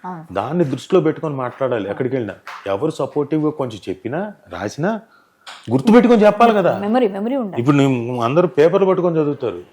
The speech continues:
Speaker 2: కానీ ఇతను అలా కాదు, దంచి కొడతాడు.
Speaker 1: మ్మ్.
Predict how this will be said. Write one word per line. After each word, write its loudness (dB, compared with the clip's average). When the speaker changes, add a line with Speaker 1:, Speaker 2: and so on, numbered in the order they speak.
Speaker 2:
కానీ 0
ఇతను -2
అలా -4
కాదు, -2
దంచి -4
కొడతాడు. 2
Speaker 1:
మ్మ్. -8